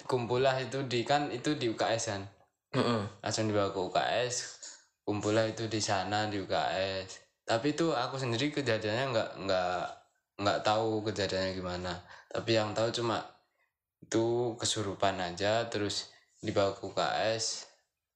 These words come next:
Speaker 1: terus udah di, ya udah di apa namanya, udah ditangani sama, sama guru yang
Speaker 2: Hmm.
Speaker 1: bisa kayak gitulah.
Speaker 2: Hmm.
Speaker 1: Kalau
Speaker 2: Kalau, kalau
Speaker 1: kamu?
Speaker 2: aku apa ya? Pernah kalau nggak salah waktu pas kemah itu tadi,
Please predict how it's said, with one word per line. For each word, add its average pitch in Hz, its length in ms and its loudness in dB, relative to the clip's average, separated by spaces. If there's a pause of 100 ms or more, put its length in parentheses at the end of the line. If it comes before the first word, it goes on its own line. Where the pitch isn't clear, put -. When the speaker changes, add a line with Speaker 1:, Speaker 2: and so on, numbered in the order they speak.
(240)
Speaker 1:
terus 110 240 0
udah 104 160 4
di, 98 640 -2 (400)
ya 95 320 2
udah 113 240 2
di 113 160 -2
apa 117 240 0
namanya, 170 320 0 (560)
udah 110 240 2
ditangani 113 560 0
sama, 117 400 0 (160)
sama 113 400 0
guru 107 320 2
yang 104 160 2
Speaker 2:
Hmm. 104 560 -4
Speaker 1:
bisa 104 480 0
kayak 104 240 -4
gitulah. 104 320 0
Speaker 2:
Hmm. 117 320 0 (1400)
Speaker 1:
Kalau 107 480 4
Speaker 2:
Kalau, - 20 0
kalau 113 160 4
Speaker 1:
kamu? 113 220 0
Speaker 2:
aku 156 160 2 (260)
apa 190 320 -2
ya? - 220 0 (840)
Pernah 165 320 4
kalau 131 240 0
nggak 107 160 2
salah 117 160 2
waktu 113 160 -2
pas 113 160 -2
kemah 113 320 0
itu 110 160 0
tadi, 120 300 0